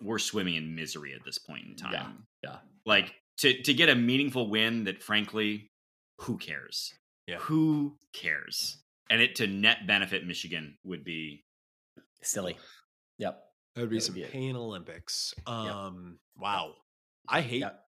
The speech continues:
Speaker 3: you for putting that in the universe.
Speaker 2: Mm-hmm.
Speaker 3: Um, apparently I'd
Speaker 2: Mm-hmm.
Speaker 3: rather just lose to Ohio <laughs> State at this point. Um,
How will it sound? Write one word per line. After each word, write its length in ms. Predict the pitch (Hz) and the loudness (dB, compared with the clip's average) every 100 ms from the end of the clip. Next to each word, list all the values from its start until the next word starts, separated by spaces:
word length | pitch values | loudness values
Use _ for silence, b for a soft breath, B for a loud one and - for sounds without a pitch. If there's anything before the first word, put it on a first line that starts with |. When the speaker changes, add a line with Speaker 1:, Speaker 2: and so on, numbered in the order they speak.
| _ | _
Speaker 3:
you 440 | 101 92 117 131 92 | -14 -4 0 0 -4
for 140 | - 101 | -14 -14
putting 280 | - 98 | -10 -8
that 200 | 101 98 | -6 -8
in 60 | 90 | -10
the 80 | 92 | -12
universe. 540 | 90 113 87 82 85 | -10 -10 -10 -8 -10
Speaker 2:
Mm-hmm. 560 | 82 87 92 92 92 85 | -10 -10 -8 -8 -6 0
Speaker 3:
Um, 720 | 127 113 110 101 92 85 85 - | 2 2 0 -4 -10 -12 -16 -12
apparently 440 | - 156 170 135 | 0 2 2 0
I'd 100 | 113 | -2
Speaker 2:
Mm-hmm. 60 | 101 | -2
Speaker 3:
rather 220 | 98 95 | -4 -6
just 320 | 92 90 - | -8 -12 -14
lose 320 | 85 104 101 - | -12 -12 -12 -12
to 100 | 92 | -14
Ohio 300 | - - - | -14 -14 -6
<laughs> 40 | |
State 420 | - - 147 127 | -4 0 -2 -2
at 80 | 143 | -4
this 180 | 123 - | -6 -6
point. 260 | - 98 - B B B 85 | -8 -14 -14 B B B -8
Um, 500 | 113 120 101 87 80 | -4 -2 -4 -6 -12